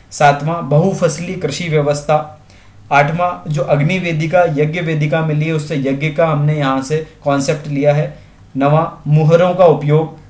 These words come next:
दसवां रहन सहन व सौंदर्य प्रसाधन, ग्यारहवां बैलगाड़ी,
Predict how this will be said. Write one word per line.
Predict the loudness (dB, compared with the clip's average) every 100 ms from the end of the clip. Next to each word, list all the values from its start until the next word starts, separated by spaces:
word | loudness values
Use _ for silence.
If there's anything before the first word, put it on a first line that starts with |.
| -2
दसवां | 0 0 -2 0
रहन | 0 0 -2
सहन | -2 -2 0
व | -2
सौंदर्य | -2 0 4 2 2
प्रसाधन, | -4 -2 0 -2 -4 -10 -20 -20 -8
ग्यारहवां | 2 4 4 2 2
बैलगाड़ी, | 2 4 2 2